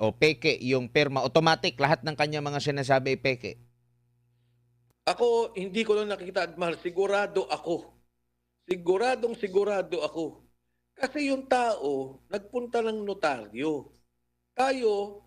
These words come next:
Speaker 2: Admar, pagka nagpunta tayo ng notaryo, nagbenta tayo ng lupa, nagbenta tayo ng kotse, hindi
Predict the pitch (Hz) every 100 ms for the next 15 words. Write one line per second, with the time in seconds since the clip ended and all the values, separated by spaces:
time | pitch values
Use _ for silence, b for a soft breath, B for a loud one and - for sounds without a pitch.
0 | _ 214 226 185 170 214 208 220 220 220
1 | 220 208 202 196 190 190 180 147 131 151
2 | 151 156 151 165 165 143 135 135 135 139
3 | 131 143 - - 117 - _ _ _ _
4 | _ -